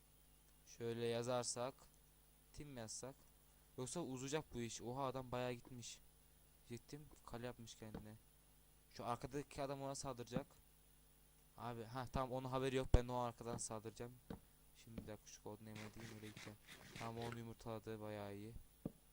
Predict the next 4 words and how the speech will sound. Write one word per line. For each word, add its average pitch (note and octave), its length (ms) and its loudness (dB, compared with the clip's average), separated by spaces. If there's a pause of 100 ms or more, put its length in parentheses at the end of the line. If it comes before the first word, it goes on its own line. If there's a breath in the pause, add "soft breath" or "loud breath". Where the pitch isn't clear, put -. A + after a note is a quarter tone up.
(380)
Şuradan G#2+ 760 -6
şöyle. G#2 560 -10 (2500)
Şunu A2 320 -10
bir G#2+ 160 -8